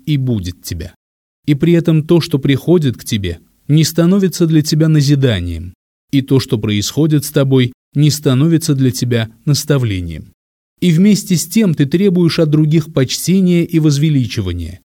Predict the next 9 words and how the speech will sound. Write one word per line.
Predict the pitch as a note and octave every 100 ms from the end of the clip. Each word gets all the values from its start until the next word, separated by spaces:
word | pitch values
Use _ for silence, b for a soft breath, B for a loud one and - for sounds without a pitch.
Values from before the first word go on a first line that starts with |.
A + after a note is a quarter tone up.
| _ _ _ _
Ты | D3
подобен | C#3+ C3+ C#3 B2+ A#2+
тому, | A#2+ B2 D#3+ B2+
кого | C3 C#3
постигла | C#3+ C3+ - E3+ D#3
беда, | C3+ B2+ A#2+ E3+ G3+ - _ _
однако | D#3+ D#3+ F3 F3
постигшая | E3 D#3+ - - F#3+ - C#3 A#2+
его | A2+ G#2 F#2+